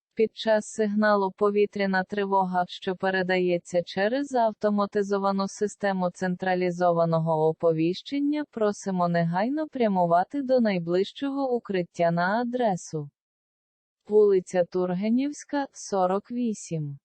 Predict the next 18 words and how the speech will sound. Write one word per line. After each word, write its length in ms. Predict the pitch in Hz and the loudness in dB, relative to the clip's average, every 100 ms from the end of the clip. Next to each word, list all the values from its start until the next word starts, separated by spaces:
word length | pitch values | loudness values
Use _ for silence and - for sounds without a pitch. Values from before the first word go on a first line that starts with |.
| _ | _
Як 200 | 202 202 - | -2 -2 -2
сховатися 920 | - - 196 190 190 202 190 - 185 | -10 -2 2 2 2 -2 -4 -4 -4
під 180 | 202 185 _ | -2 -4 _
час 380 | - 202 254 - | -4 -2 -2 -6
повітряної 840 | 294 262 202 185 190 185 190 208 | -6 0 0 0 -4 -2 -2 -2
тривоги? 800 | 214 247 247 226 190 160 156 143 - _ _ _ - | -4 -2 0 2 0 0 -6 -10 -14 _ _ _ -2
Переглянемо 920 | 185 190 214 226 254 269 277 277 269 | 0 2 0 0 0 0 0 0 -2
зображення. 1000 | 262 262 240 220 180 165 165 160 156 147 | -2 -2 0 2 2 0 0 -2 -4 -6
Якщо 520 | 202 208 - - 226 214 | -2 -2 -2 -6 -2 2
ви 160 | 220 | 2
вдома, 520 | 202 196 208 190 190 - | 0 2 2 4 -2 -2
останній 680 | 202 - 202 196 190 180 170 | -6 -4 -2 0 0 -2 -2
поверх 520 | 180 170 170 262 294 - - | 2 4 4 0 -2 -12 -4
ненадійний 920 | 202 190 180 180 190 233 277 285 226 | 0 0 0 0 0 0 0 -2 -4
в 60 | |
разі 400 | 202 180 196 269 | 0 2 2 -2
повітряної 880 | 294 285 233 180 175 175 175 180 190 | -4 -4 0 0 0 -2 0 -2 -2
небезпеки. 960 | 202 214 247 254 - 226 170 - 151 | -2 0 0 -2 -4 -4 -4 -4 -10